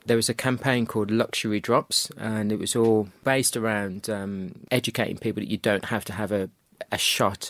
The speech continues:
of, of tequila. So we had these little things called luxury drops, and they're like mini cocktails. So it's kind of like hybrid. I,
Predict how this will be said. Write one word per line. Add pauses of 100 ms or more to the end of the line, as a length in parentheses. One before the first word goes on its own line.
of,
of
tequila. (280)
So
we
had
these
little
things
called
luxury
drops,
and
they're
like
mini
cocktails. (360)
So
it's
kind
of
like
hybrid. (600)
I,